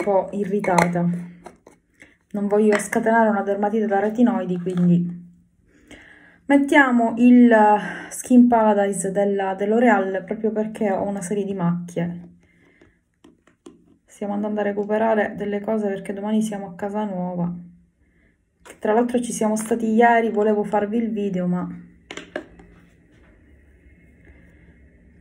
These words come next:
allora, facciamo i puntini come fa Luca di Course Beauty.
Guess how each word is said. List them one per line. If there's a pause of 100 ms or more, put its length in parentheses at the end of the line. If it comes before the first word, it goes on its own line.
allora, (2500)
facciamo
i
puntini
come
fa
Luca (560)
di
Course
Beauty.